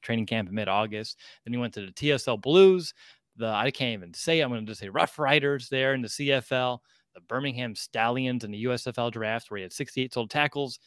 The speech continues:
six and a half sacks, which led to him being signed by the Chicago Bears. And he actually played very well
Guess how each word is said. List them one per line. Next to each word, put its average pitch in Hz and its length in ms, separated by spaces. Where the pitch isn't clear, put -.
six - 280
and 135 80
a - 20
half 135 140
sacks, 139 360
which 123 200
led 127 100
to 120 60
him 120 160
being 117 180
signed 214 300
by 190 80
the 165 80
Chicago 135 400
Bears. 120 360
And 107 180
he 240 320
actually 127 340
played 104 180
very 156 220
well 95 340